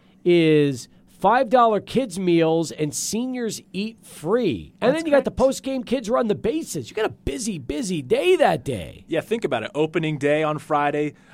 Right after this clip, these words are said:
Speaker 3: our first fireworks
Speaker 2: Fireworks
Speaker 3: spectacular
Speaker 2: presented
Speaker 3: pre-
Speaker 2: by G E C U.
Speaker 3: on, on Saturday, and then Sunday, a premium, premium giveaway, and then, then all that fun, good, good kid stuff.
Speaker 1: Yes, and by the way, um,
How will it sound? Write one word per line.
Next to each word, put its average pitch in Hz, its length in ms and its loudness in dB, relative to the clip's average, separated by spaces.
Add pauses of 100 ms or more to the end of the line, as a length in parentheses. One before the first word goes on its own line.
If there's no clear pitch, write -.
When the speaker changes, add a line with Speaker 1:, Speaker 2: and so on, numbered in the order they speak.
(140)
Speaker 3:
our 143 180 4
first 160 420 -4
fireworks 165 420 2
Speaker 2:
Fireworks - 20 -
Speaker 3:
spectacular 156 720 -2
Speaker 2:
presented 156 240 0
Speaker 3:
pre- 165 80 -2
Speaker 2:
by 202 100 0
G 185 280 -6
E - 40 -4
C 220 240 -8
U. 196 60 -2
Speaker 3:
on, 147 240 2
on 151 200 2
Saturday, 156 720 2
and 139 160 -8
then 143 100 -4
Sunday, 156 520 -2 (220)
a 131 80 -6
premium, 190 640 -2
premium 151 360 -6
giveaway, 135 440 -2
and 135 100 -4
then, 127 240 -4
then 131 140 -6
all 127 120 0
that 120 180 -4
fun, 120 260 -6
good, - 320 -12
good 117 220 -4
kid 107 200 -8
stuff. - 520 -16
Speaker 1:
Yes, 120 360 -2
and 196 140 0
by 269 180 6
the 233 80 2
way, 123 340 -4 (140)
um, 143 420 2